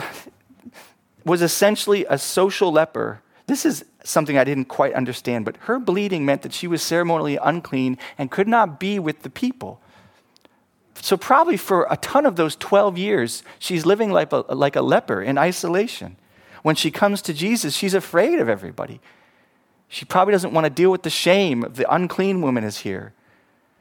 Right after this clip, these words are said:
She's even afraid of Jesus. She comes trembling. But, but she, <laughs> none of that kept her from him. She let her desperate situation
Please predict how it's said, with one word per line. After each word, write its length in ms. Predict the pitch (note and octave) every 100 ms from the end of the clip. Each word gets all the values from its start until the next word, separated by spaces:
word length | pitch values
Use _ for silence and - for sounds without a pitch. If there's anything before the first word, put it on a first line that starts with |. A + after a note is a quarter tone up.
| _ _ _ _
She's 300 | - F3 F3+
even 180 | A3 A3+
afraid 300 | A3 G#3+ A3+
of 80 | G3+
Jesus. 400 | G#3+ D#4 D#3+ -
She 140 | D#3
comes 240 | F#3+ F3+
trembling. 680 | - - A#3+ B3 A#2+ G2+ F#2+ _ _ _ _ _ _ _ _ _ _ _ _ _ -
But, 220 | D3+ -
but 180 | - -
she, 500 | - - G3+ B3 - - _ -
<laughs> 320 | - F#3+ A3 E3
none 280 | D#3+ G3
of 120 | B3 G#3+
that 240 | G3+ -
kept 280 | F#3 E3+ -
her 80 | C3
from 260 | C3+ B2
him. 320 | G#2+ F2+ G#2+ _ _ _ _ _ -
She 220 | - E3+
let 240 | D#3+ G3+ -
her 120 | C#3+
desperate 520 | C3+ F3+ F3 F3+ E3+
situation 840 | - D#3 C#3 C3+ B2+ - G#2+ G#2+